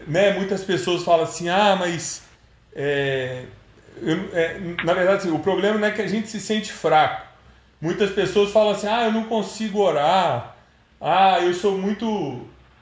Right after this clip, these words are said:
é, eu sou muito fraco pra orar, não sei o quê, parará." É, e, e ele fala isso. O problema não é que você se sente fraco.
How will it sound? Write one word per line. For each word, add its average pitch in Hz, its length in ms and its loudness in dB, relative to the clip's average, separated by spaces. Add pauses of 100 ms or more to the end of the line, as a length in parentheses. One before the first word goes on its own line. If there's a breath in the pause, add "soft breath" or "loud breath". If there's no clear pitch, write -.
(260)
é, 143 600 -2 (400)
eu 160 140 -2
sou 185 160 -4
muito 190 200 0
fraco 190 420 2
pra 190 200 2
orar, 160 640 4
não 165 100 -6
sei 185 200 -4
o 180 140 -4
quê, 170 340 -2
parará." 175 480 0 (800)
É, 147 640 0 (800)
e, - 60 -10
e 190 200 0
ele 190 340 2
fala 220 340 0
isso. 190 320 -4
O 170 40 -6
problema 202 480 0
não 220 160 2
é 294 80 2
que 330 120 -6
você 254 320 0
se 220 140 -10
sente 196 380 -4
fraco. - 480 0